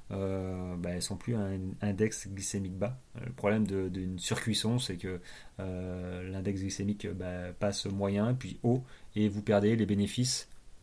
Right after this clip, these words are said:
euh, des aliments à index glycémique bas qui permettent de, de prendre son temps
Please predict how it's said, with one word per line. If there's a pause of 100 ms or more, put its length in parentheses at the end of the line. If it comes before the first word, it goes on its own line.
(760)
euh,
des
aliments
à
index
glycémique
bas (240)
qui
permettent (320)
de, (720)
de
prendre
son
temps